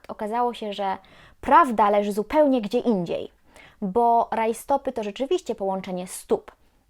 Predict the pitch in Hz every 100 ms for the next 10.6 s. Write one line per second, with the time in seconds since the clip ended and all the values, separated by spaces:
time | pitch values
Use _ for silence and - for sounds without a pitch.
0 | _ - 196 180 - 185 175 180 180 202
1 | _ 190 - 254 226 - 190 254 220 196
2 | 190 - - 311 196 175 185 185 208 240
3 | 247 320 294 - - - - 180 311 320
4 | - 196 180 180 208 254 _ - 311 185
5 | 180 185 185 190 190 - 185 - - _
6 | - - 202 202 196 339 285 233 208 202
7 | 202 - 277 285 247 220 220 208 - 262
8 | 262 254 208 214 214 196 208 196 - 247
9 | 202 180 - - _ - _ - 185 190
10 | 196 190 190 190 196